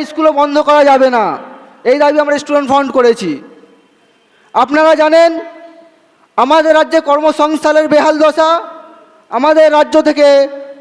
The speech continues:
পঞ্চান্ন লক্ষ মানুষ ভিন রাজ্যে গিয়ে কাজ করছে। তাই আমার বাংলার ছাত্ররা ভাবছে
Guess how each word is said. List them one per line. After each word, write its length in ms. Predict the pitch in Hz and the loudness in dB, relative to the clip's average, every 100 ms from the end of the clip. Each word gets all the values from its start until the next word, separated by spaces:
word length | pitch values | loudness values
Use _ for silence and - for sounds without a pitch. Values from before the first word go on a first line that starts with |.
| - | -2
পঞ্চান্ন 440 | 277 294 302 302 302 | 0 0 -2 0 0
লক্ষ 200 | 302 294 | -2 -2
মানুষ 260 | 311 294 285 240 | -2 -2 -4 -4
ভিন 120 | 294 | -2
রাজ্যে 280 | 285 277 269 | 0 -2 -2
গিয়ে 180 | 254 285 | -2 0
কাজ 200 | 269 254 - | 0 -2 -2
করছে। 340 | 247 - 220 143 - - _ _ _ _ _ | -2 -2 -6 -6 -12 -20 _ _ _ _ _
তাই 200 | 262 311 359 320 - - - | 0 0 0 -6 -14 -20 -8
আমার 280 | 226 311 311 | -2 -2 0
বাংলার 400 | 311 311 320 311 | -2 0 -2 0
ছাত্ররা 500 | 294 302 302 311 311 | -2 0 0 2 2
ভাবছে 360 | 294 294 330 | 0 -2 0